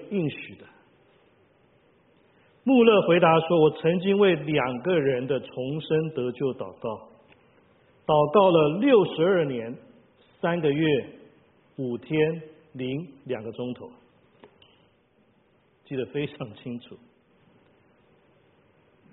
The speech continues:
可是这两个人至今毫无悔改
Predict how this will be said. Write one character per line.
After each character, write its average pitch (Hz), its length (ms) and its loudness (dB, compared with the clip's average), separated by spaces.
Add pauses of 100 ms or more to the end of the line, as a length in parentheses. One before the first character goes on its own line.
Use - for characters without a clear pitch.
(200)
可 139 160 -4
是 151 480 -2 (760)
这 175 100 -2
两 127 240 -2
个 131 80 -4
人 120 300 -8 (180)
至 151 160 -6
今 139 240 -8
毫 131 260 -10
无 135 300 -4
悔 135 420 -6
改 131 120 -8